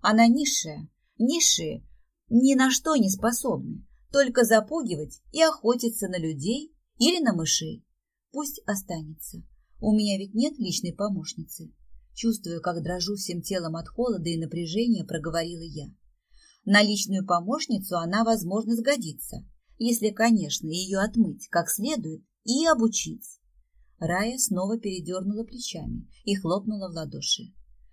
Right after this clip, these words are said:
На заснеженном дворе появились две служанки в безупречной черной форме.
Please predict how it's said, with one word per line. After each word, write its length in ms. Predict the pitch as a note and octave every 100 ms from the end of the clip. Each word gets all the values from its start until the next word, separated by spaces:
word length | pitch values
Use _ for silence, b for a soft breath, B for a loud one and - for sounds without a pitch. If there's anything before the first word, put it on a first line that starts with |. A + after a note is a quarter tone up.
| _ -
На 140 | F#3
заснеженном 680 | F3+ E3+ - F3 D#3+ D3+ D#3+
дворе 380 | C#3+ D3+ F#3 C4
появились 560 | G3 D#3 D3 G3 A#3+
две 160 | F#3+ F#3+
служанки 640 | F#3+ D#3 C#3+ F#3+ A#3 A#3+
в 20 | G#3+
безупречной 680 | F#3 D#3+ D#3 E3 G3 A3 -
черной 420 | - D#3+ D#3+ E3
форме. 460 | - B2+ D#3 -